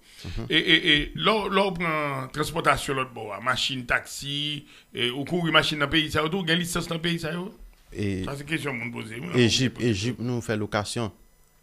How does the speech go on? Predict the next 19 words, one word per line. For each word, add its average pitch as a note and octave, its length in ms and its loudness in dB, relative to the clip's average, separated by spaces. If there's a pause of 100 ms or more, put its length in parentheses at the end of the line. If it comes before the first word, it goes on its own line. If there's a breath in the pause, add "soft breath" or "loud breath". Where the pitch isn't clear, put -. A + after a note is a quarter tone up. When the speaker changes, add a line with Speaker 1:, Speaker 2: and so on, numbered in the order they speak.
Speaker 2:
Ou A#2+ 80 -10
fè B2 80 -4
lokasyon, G#2 400 -8
Speaker 1:
Mhm, G2 140 -4
Speaker 2:
ok. F#2 160 0
Speaker 1:
Ejip, F#2+ 260 -2
ou G2 80 -4
ka G2 200 2
lwe F#2+ 120 0
machin. F#2+ 460 -4 (160)
Speaker 2:
Mhm. F#2+ 180 -12
Speaker 1:
Ok, A#2+ 140 -2 (100)
men F#2+ 140 0
jis, G2 180 -4
jèm F#2 200 0
repòn, F2 280 -2
wi. G#2 140 -4 (1040 soft breath)
Speaker 2:
Mhm. A2 360 -8
Speaker 1:
E, D3 100 -8